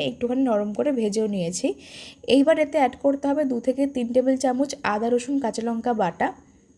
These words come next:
পরিমাণ মতন আদা রসুন কাঁচা লঙ্কাটাকে অ্যাড করে একটু হাই ফ্লেমে রেখে ভালো করে ভেজে নিতে হবে, যতক্ষণ না এর কাঁচা গন্ধটা চলে যাচ্ছে।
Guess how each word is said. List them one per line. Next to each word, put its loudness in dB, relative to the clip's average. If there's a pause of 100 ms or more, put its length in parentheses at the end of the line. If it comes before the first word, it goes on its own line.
(300)
পরিমাণ 6
মতন -8 (100)
আদা -4
রসুন 0
কাঁচা -2
লঙ্কাটাকে -2
অ্যাড 0
করে 4 (100)
একটু -4
হাই -2
ফ্লেমে 0
রেখে 0
ভালো -4
করে 0
ভেজে -4
নিতে -4
হবে, -4 (440)
যতক্ষণ 2
না -2
এর 0
কাঁচা -4
গন্ধটা -2
চলে 0
যাচ্ছে। -4